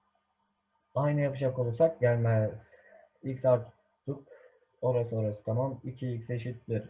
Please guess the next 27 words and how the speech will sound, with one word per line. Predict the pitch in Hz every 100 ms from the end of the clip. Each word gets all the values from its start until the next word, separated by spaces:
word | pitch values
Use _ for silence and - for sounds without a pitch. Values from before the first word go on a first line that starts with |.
| -
iki. | 113 135
X | 147 143 143 127
eşittir | 110 110 - 180
bir | 170
gelecek. | 143 117 - - _
Şurası | _ 127 113 135 175 - _ _ _ _ -
bir | 113 143 113
birim. | 95 - - _ -
E, |
y'yi | 110 117 139 190
bilmiyorum. | 190 151 113 - - _
Y'yi | 110 107 123 139
de | 160
nasıl | 190 190
bulacağım? | 147 151 - - - _ -
Arkadaş, | - 113 170 127 -
buranın | 135 143 143
uzunluğu | 127 139 147 147
zaten | 151 143 147 147
bir | 151 147
birim | 151 147
on | 147 151
değil | 196
miydi? | 175 110 104 - _ _ _
E, | 113
yerine | 113 131 160
yazıyorum. | 156 165 151